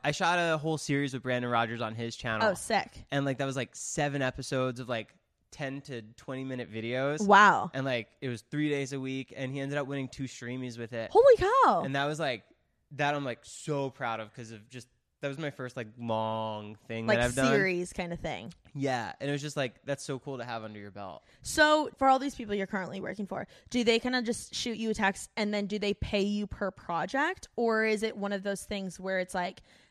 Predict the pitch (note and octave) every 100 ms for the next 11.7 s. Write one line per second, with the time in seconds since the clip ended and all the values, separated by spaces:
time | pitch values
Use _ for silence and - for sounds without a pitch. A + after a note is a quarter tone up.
0 | _ C4+ C#4 C#4 C#4+ C#4 C4+ C4+ C4 -
1 | G#3 G#3 G3 G3 G3 F#3 F3+ F3+ F3+ D#3+
2 | E3 - A#3+ A#3+ A#3 A3+ A3+ A3+ A3+ G3
3 | G3 F#3+ - G#2+ - - - _ F3 F#3
4 | A3+ C4 F#4 A3+ F3 E3 E3+ D3+ C3+ C3
5 | C3 - C#3 D3 D3+ D#3+ C#3 C3 C3+ B2
6 | A2+ A#2 C#3 - _ _ - A3 A#3 E3
7 | C3 D3 D3+ D3 C#3+ C3+ C3 B2 A#2+ A#2+
8 | A2+ A2+ A2 A2 A#2 A#2+ A2 A2+ G#3+ C3
9 | A#2+ - B2+ A#2+ A2+ A#2+ G#2+ F#2+ A2 A#2
10 | G2+ A2 G#2+ _ _ _ - A#2 C#3 B2+
11 | _ C#3 C#3+ D3 D3 C#3+